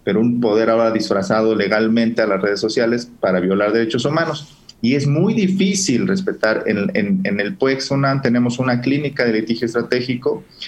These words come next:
en donde hemos litigado algunos casos en contra de las redes sociales y nos ha sido muy, muy difícil que los tribunales acepten los casos.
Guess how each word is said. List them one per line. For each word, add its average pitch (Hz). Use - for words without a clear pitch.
en 107
donde 98
hemos 120
litigado 110
algunos 120
casos 120
en 98
contra 110
de 107
las 95
redes 104
sociales 131
y 110
nos 95
ha 120
sido 139
muy, 156
muy 147
difícil 131
que 117
los 98
tribunales 107
acepten 107
los 104
casos. -